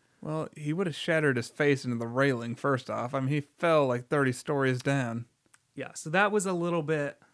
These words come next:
Speaker 2: that was, that was one of my big surprises. Like, I wasn't expecting that. I should have, well
Speaker 1: Well, I thought for sure, he's, I'm like, "There's no, nobody's ever gonna, nobody would survive that fall." So I thought for sure, like, he's dead.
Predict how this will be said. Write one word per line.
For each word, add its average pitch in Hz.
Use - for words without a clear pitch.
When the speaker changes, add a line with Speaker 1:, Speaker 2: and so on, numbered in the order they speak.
Speaker 2:
that 165
was, 180
that 180
was 180
one 175
of 160
my 147
big 139
surprises. 131
Like, 139
I 143
wasn't 165
expecting 131
that. 120
I 131
should 196
have, 135
well 156
Speaker 1:
Well, 151
I 185
thought 196
for 151
sure, 165
he's, 143
I'm 143
like, 127
"There's 165
no, 170
nobody's 139
ever 117
gonna, 117
nobody 170
would 117
survive 117
that 120
fall." 120
So 127
I 127
thought 127
for 127
sure, 156
like, 117
he's 131
dead. 123